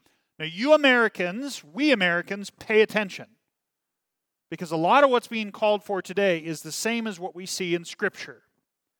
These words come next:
This great political destiny for our nation. We can be unified, right? We, we can have this, <laughs> I'm gonna call it for what it is.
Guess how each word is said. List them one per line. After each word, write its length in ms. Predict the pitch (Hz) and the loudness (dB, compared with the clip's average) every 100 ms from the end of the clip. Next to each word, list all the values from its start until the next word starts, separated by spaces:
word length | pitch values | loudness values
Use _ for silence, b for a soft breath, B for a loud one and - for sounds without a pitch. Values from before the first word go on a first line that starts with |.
| _ _ - | _ _ -6
This 280 | 165 - b b _ | -4 -6 b b _
great 380 | 160 185 226 - | -2 0 0 -2
political 460 | 202 196 190 185 | -2 0 0 -6
destiny 600 | 170 175 170 - 185 165 | -4 -2 -2 -4 -8 -8
for 220 | 151 165 147 | -8 -6 -6
our 80 | 147 | -6
nation. 400 | 147 143 143 135 | -8 -8 -14 -10
We 280 | 208 240 226 | -2 -2 -2
can 200 | 226 214 | -4 -4
be 120 | 226 | -6
unified, 1080 | 196 208 202 180 175 165 156 131 120 120 - _ _ _ _ - | -4 -6 -6 -4 0 2 2 -2 -8 -14 -20 _ _ _ _ -6
right? 320 | 143 175 196 - B - | -2 -2 -2 -10 B -10
We, 140 | 165 202 | -6 -6
we 160 | 214 | -6
can 140 | 226 202 | -6 -4
have 340 | 202 214 - | 2 2 2
this, 440 | 180 160 - - - | -2 -2 -4 -8 -12
<laughs> 100 | _ | _
I'm 1000 | 151 - 165 - 165 - 165 _ - 277 | -10 -8 -12 -12 -14 -12 -16 _ -10 -4
gonna 140 | 320 - | -2 0
call 280 | 220 214 | 4 4
it 60 | 175 | 2
for 100 | 170 | -4
what 160 | 156 143 | -6 -2
it 100 | 185 | 0
is. 440 | 165 123 - | 0 -4 -14